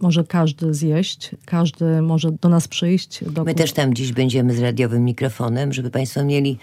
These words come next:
Speaker 2: na bieżąco aktualną jakby relację reporterską właśnie z tego niezwykłego miejsca.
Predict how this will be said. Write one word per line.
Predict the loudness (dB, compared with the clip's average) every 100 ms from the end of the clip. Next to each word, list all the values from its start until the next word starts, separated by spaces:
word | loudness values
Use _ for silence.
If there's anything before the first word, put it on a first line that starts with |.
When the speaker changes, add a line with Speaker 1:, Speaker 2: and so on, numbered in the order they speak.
| -14 -18 -6
Speaker 2:
na | -2
bieżąco | -2 0 0 -2 -4 -6 -8 -14 -20 -8 -2
aktualną | -2 0 2 4 4 2 2 2 2
jakby | 0 0 2
relację | 2 2 0 -2 -4
reporterską | -2 -4 -2 -4 -4 -2 -2 0
właśnie | -2 -2 -4
z |
tego | -4 -2
niezwykłego | 0 0 -2 -4 -2 0
miejsca. | 0 0 -4 -4